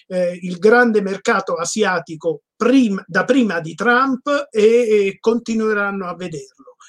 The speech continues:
E vedranno sempre con più coda dell'occhio quello che succede nel Mediterraneo. Questo che cosa significa? Che insisteranno a chiedere ai loro alleati tradizionali,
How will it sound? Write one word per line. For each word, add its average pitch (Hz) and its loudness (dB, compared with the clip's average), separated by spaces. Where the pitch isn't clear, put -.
E 208 2
vedranno 196 2
sempre 208 -4
con 185 -8
più 269 -2
coda 202 2
dell'occhio 196 -4
quello 208 -4
che 180 -12
succede 170 -4
nel 185 -8
Mediterraneo. 160 -6
Questo 254 4
che 220 -2
cosa 233 -2
significa? 170 -6
Che 269 2
insisteranno 240 2
a 190 -6
chiedere 170 0
ai 175 -4
loro 220 2
alleati 196 -6
tradizionali, 185 -4